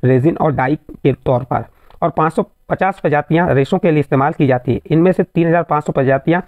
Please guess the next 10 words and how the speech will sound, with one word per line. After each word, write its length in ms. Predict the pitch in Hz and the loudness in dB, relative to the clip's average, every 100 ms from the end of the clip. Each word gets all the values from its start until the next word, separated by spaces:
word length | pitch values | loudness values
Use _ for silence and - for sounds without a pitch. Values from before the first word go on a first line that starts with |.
| _ - 131 | _ -8 0
भोजन 300 | 135 147 185 | 2 2 2
के 120 | 170 | 2
रूप 180 | 147 139 | 2 2
में 180 | 127 107 _ _ _ _ - | 2 0 _ _ _ _ -6
इस्तेमाल 340 | 160 147 170 | 0 2 2
होती 260 | 135 - 127 | 0 0 0
हैं। 80 | |
जब 200 | 104 196 | 2 0
आदिवासी 400 | - 143 170 151 | 0 0 0 0
समुदाय 400 | 175 143 147 160 | 0 0 0 -2